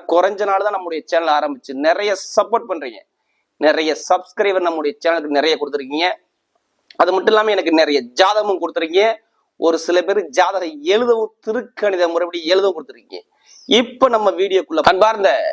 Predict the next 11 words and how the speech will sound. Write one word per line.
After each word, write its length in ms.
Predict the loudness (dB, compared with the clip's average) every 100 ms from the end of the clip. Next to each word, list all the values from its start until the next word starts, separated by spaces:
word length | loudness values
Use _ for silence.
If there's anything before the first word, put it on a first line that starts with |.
| -6 -16 -20 -20 _ 0
கும்பராசி 600 | 2 4 4 4 0 0 0
என்பர்களே, 360 | 0 -6 -10 -16 _ _ _ _ _ _ _ _ _ -2
பொதுவாக 480 | 2 4 4 2 0 -2 -12 _ _ _ _ _ _
கும்பராசி 600 | 0 4 4 2 -4 -8 -10 _ _ _ _ _ _ _ _ _ 0 2
கால 300 | 2 2 0
புருஷனுடைய 600 | 0 0 0 0 0 -2 -2 -8 -18 _ _ _ _ _ _ _ _ _ _ -20 -20 -20 -20 -20 -20 -20 -20 0
பதினோராவது 560 | 2 4 2 2 2 2 0
ராசி 200 | -2 -4
தாங்க 180 | -4 -4 -6
இந்த 120 | -6 -8 _ -2
கும்பராசி. 720 | 0 2 2 0 -4 -10 -20